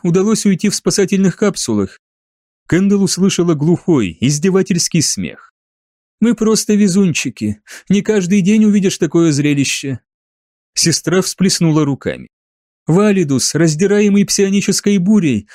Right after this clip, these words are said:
заживо пожираемый свихнувшимся временем.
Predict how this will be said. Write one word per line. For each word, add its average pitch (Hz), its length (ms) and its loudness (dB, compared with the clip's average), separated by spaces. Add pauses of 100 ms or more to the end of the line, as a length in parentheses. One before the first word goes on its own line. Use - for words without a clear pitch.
(140)
заживо 202 500 0
пожираемый 202 640 2
свихнувшимся 202 800 0
временем. 127 560 -2